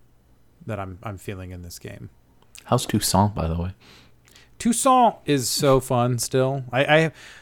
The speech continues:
Speaker 1: I've been a lot of work lately, so I haven't played too much of it. And now, like, Jedi Survivor just
Speaker 2: Yeah.
Speaker 1: took over last night. But, um, last thing I did in Toussaint was, uh,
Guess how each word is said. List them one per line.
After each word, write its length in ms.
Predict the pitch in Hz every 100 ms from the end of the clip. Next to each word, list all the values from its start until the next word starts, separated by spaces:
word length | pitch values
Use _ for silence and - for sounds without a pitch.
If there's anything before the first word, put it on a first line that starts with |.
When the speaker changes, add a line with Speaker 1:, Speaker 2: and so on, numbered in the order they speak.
| - -
Speaker 1:
I've 320 | 147 170 143
been 100 | 160
a 60 |
lot 200 | 151 143
of 80 | 131
work 240 | 113 117 135
lately, 300 | 127 127 123
so 160 | 120
I 20 |
haven't 240 | 110 110 101
played 240 | 117 107
too 140 | - 107
much 240 | 104 -
of 120 | 110
it. 200 | 110 110
And 120 | 104 101
now, 340 | 101 101 98
like, 320 | 104 101 98 -
Jedi 640 | 104 104 104 104 101 98 _
Survivor 580 | - 107 107 101 101 101
just 380 | 92 101 - -
Speaker 2:
Yeah. 240 | 87 71 - -
Speaker 1:
took 260 | - 117 -
over 280 | 107 104 104
last 380 | 101 104 -
night. 360 | 107 104 107 104
But, 340 | 101 95 95 - _ - - - _ -
um, 520 | 98 98 95 92 92 - _
last 240 | 131 143 -
thing 120 | 156
I 60 | 143
did 140 | 143
in 120 | 135
Toussaint 640 | 127 131 - 139 135 123 -
was, 400 | 113 113 101 107
uh, 360 | 107 104 101